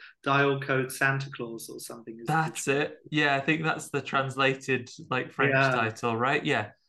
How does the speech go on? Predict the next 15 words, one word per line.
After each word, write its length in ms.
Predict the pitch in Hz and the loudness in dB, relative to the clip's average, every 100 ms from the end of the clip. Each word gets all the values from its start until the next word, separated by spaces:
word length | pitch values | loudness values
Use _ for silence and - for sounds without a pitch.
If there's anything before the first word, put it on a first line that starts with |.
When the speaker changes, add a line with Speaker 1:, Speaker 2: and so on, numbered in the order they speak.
| _ _ _ - | _ _ _ -2
Speaker 2:
Like, 100 | 156 | 4
Speaker 1:
The 20 | 143 | 4
emotions 600 | 143 165 - 185 135 131 | 6 2 2 0 -2 -4
are 80 | |
really 240 | 127 147 127 | 0 0 0
good 100 | 143 | -2
in 120 | 143 113 | -2 -6
that 200 | 113 - | -10 -12
film. 220 | 139 131 117 | -10 -8 -6
They 80 | |
go 120 | 120 139 | 0 2
Speaker 2:
before 220 | 160 175 | 4 4
Speaker 1:
through 80 | 170 | 4
Speaker 2:
Home 240 | 170 160 | 2 2
Alone. 500 | 165 160 165 165 160 | 0 0 0 -2 -4